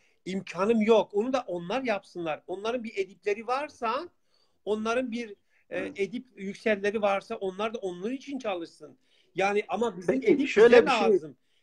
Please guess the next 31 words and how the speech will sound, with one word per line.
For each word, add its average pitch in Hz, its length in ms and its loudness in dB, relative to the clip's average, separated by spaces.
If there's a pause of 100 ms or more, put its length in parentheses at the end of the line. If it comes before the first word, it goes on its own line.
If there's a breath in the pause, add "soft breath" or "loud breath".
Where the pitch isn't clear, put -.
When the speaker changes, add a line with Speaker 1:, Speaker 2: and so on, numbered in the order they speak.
(120)
Speaker 1:
Bizim 170 240 -14
edip 262 300 -6
bizim, 262 460 -6 (160)
bizim, 233 400 -4
Speaker 2:
Şöyle 220 260 0
bir 240 80 -4
Speaker 1:
bizim 160 140 -4
Speaker 2:
şey 240 180 6
diyeyim. 180 140 6
Speaker 1:
o-, 208 200 4
ona 214 380 0
borcumuz 196 460 -8
var. 247 200 -6
Speaker 2:
Yani 180 120 8
Speaker 1:
Onun 240 100 -10
da 240 140 -4
bize 170 260 -8
borcu 160 320 -12
var. 175 200 -6 (1600)
Speaker 2:
Biliyor 240 180 6
musun, 156 400 -2 (100)
e, 147 320 -2
canım 175 240 4
kardeşim, 147 560 0
ben 190 300 2 (180)
Kürdistan, 185 720 6
Türkistan, 180 640 0
Arabistan 170 760 6
diye 135 220 4
coğrafi 165 520 6
bölgelerin 151 460 4